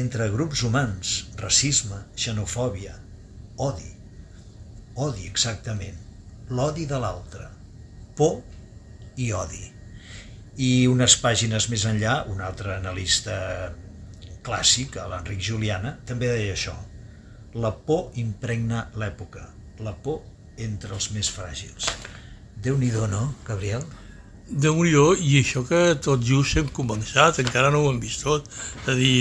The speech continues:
Speaker 2: estem en una època d'agitació i d'inquietud, perquè les coses canvien d'una manera que no s'havien vist canviar, però encara no ha passat allò,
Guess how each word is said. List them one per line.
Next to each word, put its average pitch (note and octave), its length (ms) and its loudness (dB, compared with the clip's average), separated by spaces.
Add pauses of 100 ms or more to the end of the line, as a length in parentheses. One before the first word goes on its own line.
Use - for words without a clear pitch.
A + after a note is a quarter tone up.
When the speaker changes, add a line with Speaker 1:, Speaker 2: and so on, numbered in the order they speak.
Speaker 2:
estem B2 340 2
en C3+ 220 4
una C3 180 6
època C3+ 460 4 (500)
d'agitació B2+ 800 6
i B2+ 140 4
d'inquietud, D#3 760 0
perquè B2 460 -2 (480)
les B2 220 0
coses B2+ 360 4
canvien C3 460 6
d'una C3+ 260 6
manera C3 360 4 (460)
que C3+ 100 4
no C3 160 8
s'havien C3+ 420 4
vist B2+ 240 0
canviar, B2 380 2 (420)
però C3+ 160 8
encara C#3 320 6
no D#3 140 6
ha D3 60 -6
passat C#3+ 420 2
allò, C3 300 2